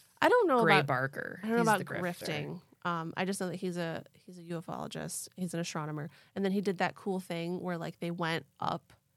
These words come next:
Speaker 1: in a balloon and they took pictures from, like, the stratosphere and then, like, they
Speaker 2: Mm-hmm.
Speaker 1: dropped back down.
Speaker 2: Mm-hmm.
Speaker 1: So sufos was founded by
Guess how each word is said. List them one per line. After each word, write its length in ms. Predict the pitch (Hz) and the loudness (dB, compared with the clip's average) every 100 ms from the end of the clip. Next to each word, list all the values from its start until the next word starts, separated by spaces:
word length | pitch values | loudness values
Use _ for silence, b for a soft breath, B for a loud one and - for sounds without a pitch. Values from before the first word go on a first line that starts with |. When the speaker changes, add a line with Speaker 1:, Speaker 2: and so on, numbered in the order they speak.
| _ | _
Speaker 1:
in 120 | 185 175 | -4 -4
a 60 | |
balloon 560 | 165 170 165 165 175 190 | -4 -4 -2 -2 -2 -2
and 100 | 185 | -4
they 80 | 160 | -4
took 240 | - - | -8 -10
pictures 440 | 151 139 175 180 - | -14 -10 -8 -8 -6
from, 120 | 165 | -8
like, 140 | 156 - | -8 -8
the 60 | |
stratosphere 680 | 165 156 147 165 - 180 185 | -10 -8 -6 -8 -6 -4 -4
and 120 | 185 165 | -4 -6
then, 160 | 156 | -6
like, 260 | - - - _ _ _ | -6 -10 -14 _ _ _
they 60 | 202 | -2
Speaker 2:
Mm-hmm. 160 | 196 170 | 0 0
Speaker 1:
dropped 340 | 151 147 151 | -2 -6 -8
back 180 | 156 160 | -10 -10
down. 340 | 135 139 165 175 _ _ - | -10 -6 -6 -8 _ _ -2
Speaker 2:
Mm-hmm. 240 | 185 147 151 - _ _ _ _ _ _ _ _ _ _ _ _ _ | 0 0 -6 -14 _ _ _ _ _ _ _ _ _ _ _ _ _
Speaker 1:
So 260 | - 220 202 | 2 2 2
sufos 560 | - 269 269 302 285 240 | 0 0 4 2 2 0
was 520 | 226 208 196 185 - | 2 4 2 0 -4
founded 680 | - 208 190 185 170 160 - _ | 0 4 4 2 -2 -4 -8 _
by 520 | 175 160 160 - - | -2 0 -2 -6 -10